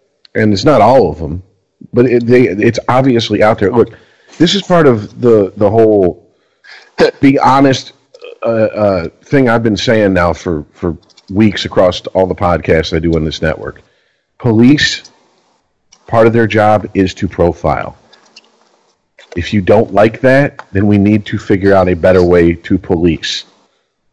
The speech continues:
Speaker 1: That's all there is to it. Bottom line.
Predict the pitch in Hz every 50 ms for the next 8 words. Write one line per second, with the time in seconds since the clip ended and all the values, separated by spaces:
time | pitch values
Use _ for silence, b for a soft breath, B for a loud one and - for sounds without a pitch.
0 | _ _ _ _ _ _ _ _ _ - 92 95 95 117 107 101 95 95 95 92
1 | 87 - - - 101 82 - 73 - _ _ _ _ _ _ _ _ _ _ _
2 | _ _ _ _ _ _ _ _ _ _ _ _ _ - 98 87 92 95 92 92
3 | 87 73 71 71 71